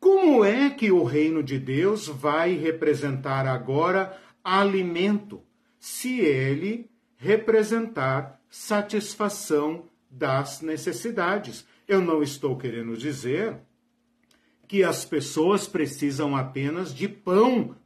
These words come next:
para comer, que se elas tiverem fornecimento de cesta básica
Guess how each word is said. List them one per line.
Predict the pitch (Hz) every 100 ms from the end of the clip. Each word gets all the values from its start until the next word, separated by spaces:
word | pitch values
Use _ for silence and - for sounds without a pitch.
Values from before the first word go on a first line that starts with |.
| -
para | 165 -
comer, | - 214 185 175 - - _ _ _ _ _ _
que | 226
se | - 214
elas | 190 208 208
tiverem | - 143 139 147 151 151 156
fornecimento | - 170 160 160 - 156 139 143 135
de | 131
cesta | 131 - 120 - 143
básica | - 120 170 185 123 - 101